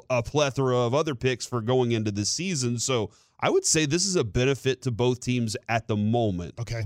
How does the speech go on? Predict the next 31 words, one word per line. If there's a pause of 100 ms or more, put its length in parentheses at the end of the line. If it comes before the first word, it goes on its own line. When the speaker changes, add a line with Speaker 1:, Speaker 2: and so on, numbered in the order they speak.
Speaker 1:
But (100)
obviously,
I
think (200)
that
last
season, (560)
it
worked
out
the
most
for
the
Eagles,
and
that
they
had
a
legit
number
one
wide
receiver
that
was
a
monster
for
them